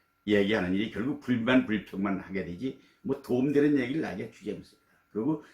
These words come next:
그런 친구일수록에 남에게 도움을 받지 못합니다. 다 뭐 내가 도움을 받는 사람 보면요. 내가 베푸는 사람에게 도움을 받지, 베풀지 않고 덕담하지 않고 좋아하지 않는데 그러십니까?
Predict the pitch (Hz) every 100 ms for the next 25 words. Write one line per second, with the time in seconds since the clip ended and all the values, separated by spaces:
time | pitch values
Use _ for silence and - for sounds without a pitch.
0 | _ - 160 175 - 160 135 123 92 101
1 | 143 147 - _ _ _ 95 92 90 87
2 | 131 - 87 82 85 110 110 - - -
3 | 113 90 - - 113 113 - _ _ _
4 | _ _ - - - 120 123 120 139 110
5 | 127 113 104 95 90 113 127 - - -
6 | 117 123 147 - 101 - 117 113 95 101
7 | 101 98 107 95 98 101 98 - 160 131
8 | - - _ - - 127 - 131 120 131
9 | 107 107 - 120 110 - _ - 110 -
10 | 120 113 104 110 104 98 123 113 - _
11 | - 110 110 107 98 110 98 98 101 98
12 | - - _ _ - 110 - 98 98 104